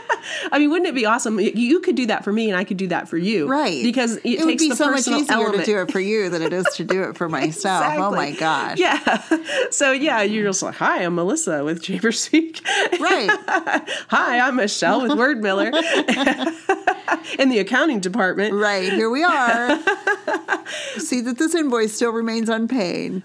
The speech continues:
Speaker 1: But you're right. I mean, that, that would totally be, it would be so much easier to have someone else do,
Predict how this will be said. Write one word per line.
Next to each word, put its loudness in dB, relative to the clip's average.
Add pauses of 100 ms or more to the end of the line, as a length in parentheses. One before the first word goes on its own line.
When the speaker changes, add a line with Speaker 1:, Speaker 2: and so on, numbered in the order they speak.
Speaker 1:
But 2
you're 2
right. 2
I 2
mean, 0
that, 0
that 0
would -2
totally 0
be, 0
it -2
would 0
be -2
so -2
much -4
easier -2
to -4
have -4
someone -4
else -8
do, -4